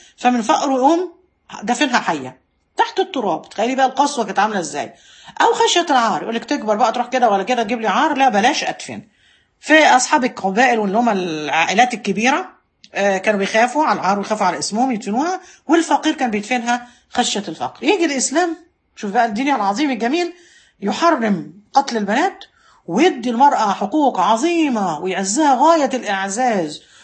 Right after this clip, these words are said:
ومفيش نساء في أي ملل من الملل السابقة، ها، من الملل السابقة اتعزت زي المرأة المسلمة. أعز مرأة على مدار التاريخ قبل الإسلام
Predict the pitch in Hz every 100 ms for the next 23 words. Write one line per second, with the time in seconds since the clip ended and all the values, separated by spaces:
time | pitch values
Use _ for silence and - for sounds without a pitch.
0 | - - 180 214 240 240 233 226 226 311
1 | 330 233 185 - - 208 208 311 285 220
2 | - - 359 311 269 262 190 196 208 208
3 | 285 247 - 220 202 262 294 359 370 _
4 | _ _ _ _ - 254 269 254 233 294
5 | 302 - 240 220 339 381 403 - _ _
6 | _ - 220 233 262 349 277 294 247 277
7 | 262 294 233 165 - 131 120 _ _ _
8 | _ _ 185 208 349 294 208 233 240 285
9 | 214 202 220 220 247 311 262 - 233 220
10 | 214 151 - - 262 240 240 220 - 226
11 | 196 143